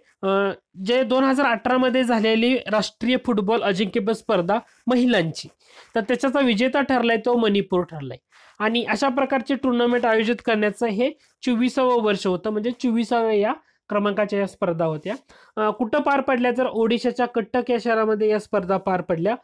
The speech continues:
विजेता ठरला तो मणिपूरचा महिला संघ, महिला फुटबॉल संघ. उपविजेता ठरला तो महि-, अ, ओडिशाचा महिला फुटबॉल संघ. आता या ज्या स्पर्धा एकोणीसशे एक्क्याण्णव पासून खेळवल्या जात आहेत,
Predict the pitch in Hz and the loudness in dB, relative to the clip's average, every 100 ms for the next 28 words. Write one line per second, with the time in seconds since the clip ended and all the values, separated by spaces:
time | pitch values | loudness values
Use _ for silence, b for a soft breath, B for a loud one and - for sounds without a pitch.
0 | b b 196 202 247 262 247 240 233 214 | b b -2 0 2 2 2 2 0 0
1 | 226 214 196 226 233 233 233 220 196 180 | 0 2 2 0 0 -2 0 0 0 2
2 | 202 240 240 196 185 190 b b 202 202 | 2 0 0 0 0 -2 b b -2 2
3 | 226 226 196 180 180 180 165 165 b b | 2 0 0 0 -2 -4 -4 -6 b b
4 | 220 226 240 233 226 220 220 196 190 214 | -4 0 0 0 0 0 0 0 0 0
5 | 220 196 190 202 180 170 165 - 190 190 | 0 2 2 0 -2 -4 -6 -2 0 0
6 | 214 226 208 247 311 b - 196 202 214 | 2 0 0 -2 -2 b -2 0 2 2
7 | 214 185 170 156 - 143 143 - B B | 0 0 0 -2 -6 -8 -10 -18 B B
8 | B 226 277 277 294 302 - - 247 226 | B -2 2 2 2 0 0 0 0 2
9 | 262 220 214 240 214 240 - 233 233 226 | 0 -2 -2 -2 -2 -2 -2 -2 0 -2
10 | 214 233 - 202 196 175 170 165 156 180 | -2 -4 0 0 0 0 -4 -4 -6 -4